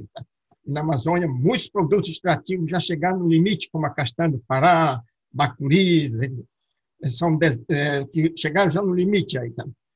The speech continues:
Essa foi a razão que, nesses últimos dez mil anos, o homem domesticou mais de três mil plantas e centenas de animais que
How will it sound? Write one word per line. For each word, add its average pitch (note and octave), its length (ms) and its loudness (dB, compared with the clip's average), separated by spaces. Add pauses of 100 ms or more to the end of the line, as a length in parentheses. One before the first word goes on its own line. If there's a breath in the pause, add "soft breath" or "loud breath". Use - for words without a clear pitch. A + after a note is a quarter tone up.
(120)
Essa A3 300 2
foi G#3+ 160 -8
a A3 120 2
razão F#3+ 300 2
que, F3+ 80 -8
nesses F3+ 220 0
últimos G3+ 320 -6
dez F3+ 180 2
mil F3 220 2
anos, F#3 320 -2 (800)
o E3 140 2
homem F#3+ 200 2
domesticou E3+ 540 -2
mais E3 320 2
de E3+ 80 -2
três E3+ 260 2
mil E3+ 200 0
plantas E3 420 0
e D#3+ 60 -2
centenas E3+ 600 0
de D3 60 -2
animais D#3 480 -2
que E3 100 -12